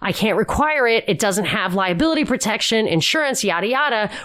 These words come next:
will go away if the covid vaccine is held to this new abysmally low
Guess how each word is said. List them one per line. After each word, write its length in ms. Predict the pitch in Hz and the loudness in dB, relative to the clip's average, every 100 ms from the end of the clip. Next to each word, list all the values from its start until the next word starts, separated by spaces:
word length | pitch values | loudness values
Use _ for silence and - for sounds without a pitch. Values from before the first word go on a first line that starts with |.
| - | -4
will 340 | 196 247 349 | 0 2 0
go 260 | 330 339 330 | 0 0 0
away 440 | 240 240 226 226 | 0 0 2 0
if 100 | 196 | -2
the 80 | 190 | -4
covid 360 | - 220 247 214 | -2 0 0 0
vaccine 420 | 247 - 220 202 | -2 0 2 2
is 80 | - | 0
held 220 | 196 190 | -2 0
to 100 | 180 | -2
this 420 | 151 254 269 - | 0 0 0 0
new 500 | 208 196 208 208 196 | 0 0 2 2 2
abysmally 800 | 208 147 - 247 190 220 202 196 | 0 -2 0 -2 0 0 2 2
low 480 | 170 175 175 170 165 | 2 2 2 2 0